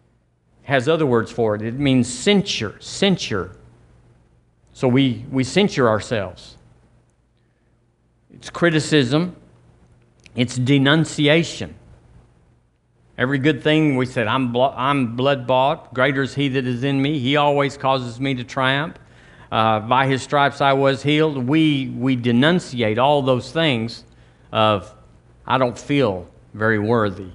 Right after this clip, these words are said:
It means damnation. Ooh. Uh, vilification. Y'all know that word. Disapproval. Absolutely. If we are self-condemned, we are self-disapproved.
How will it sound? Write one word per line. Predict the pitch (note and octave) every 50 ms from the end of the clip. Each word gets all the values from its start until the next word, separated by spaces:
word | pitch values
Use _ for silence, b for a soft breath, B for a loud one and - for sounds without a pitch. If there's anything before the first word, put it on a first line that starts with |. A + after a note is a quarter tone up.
| - - - - - _ _ _ _ _ b b b b b b
It | A#2 A#2+ B2 C3 B2
means | C#3 D3 D3 C#3+ C#3 C3 A2
damnation. | A2+ C#3 C#3 C#3+ D3 C#3+ C#3 D3+ E3+ G#3 G3+ - - G#2+ E2+ E2 - - _ _ _ _ _ _ _ _ _ _ _ _ _ - - _ _ _ _ -
Ooh. | G2+ G#2+ D3 D#3+ B2 F#2 F2+ E2 - - _ _ _ _ _ _ b b b b b b b b
Uh, | A2 A2+ A2 A2 A2 G#2+ G#2+ G#2+
vilification. | G#2+ G#2+ A#2 E3 F#3 G3 G3 F3+ - F#3 - - F#3 F#3+ G3 F#3+ - - - G#2 E2+ E2+ - - -
Y'all | - A2 A2 B2 C3
know | C3+ C3+
that | B2+ C#3+ D#3+ E3 C3
word. | A#2+ G#2+ F#2 D#2+ E2 - - _ _ _ - - _ _ _ _ _ _ _ _ _ _ _ _ _ _ _ _ _ _ _ - A2+
Disapproval. | G#2+ D3+ F#3 E3+ - F3+ D#3+ - - G3+ G#3 A3 G#3 C#3+ A2+ G2 D#3 - - - - - _ _ _ _ _ -
Absolutely. | G#2+ A2+ A#2+ A2+ G#2+ - B2 B2 C3 D3 D3+ B2+ G#2 F2+ F2+ F#2
If | F#2 F2
we | G2 A2 B2 D3 D#3 D#3+ D#3 D3+ D3 C3+
are | B2 B2 B2 A#2+
self-condemned, | A2+ - - D#3 D3 C3 - - A#2+ A#2 A#2+ D#3+ E3+ D3+ C3 C3 B2 A2+
we | A#2 B2+ C3
are | A#2+ G#2 G#2
self-disapproved. | G#2 - C#3 C3 A#2+ - - B2+ B2 A2 - B2 G#2+ - B2+ B2 A2+ G2+ F2+ D#2 - -